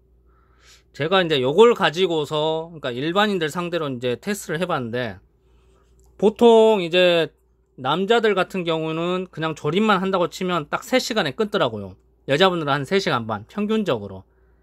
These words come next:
빨리 작업하시는 분들이 한 두 시간 반 정도 찍으셨고, 그러니까 그런 분들은 이제 건담을 해보셨던 분들, 조립해보셨던 분들이 그랬고,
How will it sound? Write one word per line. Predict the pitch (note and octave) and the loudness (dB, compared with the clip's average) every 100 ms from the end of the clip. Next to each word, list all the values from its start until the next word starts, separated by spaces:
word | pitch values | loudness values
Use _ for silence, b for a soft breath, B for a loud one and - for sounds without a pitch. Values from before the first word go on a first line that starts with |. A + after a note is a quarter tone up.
| _ _ | _ _
빨리 | G3+ A#3+ C4+ | 0 2 2
작업하시는 | A#3 D#3+ F#3+ F#3 E3 E3+ | 4 4 6 4 2 -2
분들이 | C#3+ C3+ | -8 -4
한 | C3+ B2+ | -4 -6
두 | D3 | -8
시간 | D3+ D#3+ | -4 -4
반 | A#2 C#3 | -4 -6
정도 | D3 B2 | -4 -8
찍으셨고, | - D#3+ D#3 A#2 - B2+ G#2 _ _ - | -8 -6 -6 -6 -8 -10 -10 _ _ -8
그러니까 | B2 | -4
그런 | F3 G#3 | 2 2
분들은 | G3+ F3 D#3 | 4 0 0
이제 | B2 | -2
건담을 | - C3+ D#3 D3+ | -4 -2 0 0
해보셨던 | F#3 F#3 E3 - A#2 | -2 -2 -2 -6 -8
분들, | A2 G#2 G2 C3 _ | -8 -10 -14 -20 _
조립해보셨던 | C3+ D#3+ F3 E3+ E3 D3+ C#3+ A#2+ | -2 0 0 0 -4 -6 -8 -8
분들이 | A2 A2 | -8 -10
그랬고, | G2+ G2 - G3 | -10 -12 -6 -6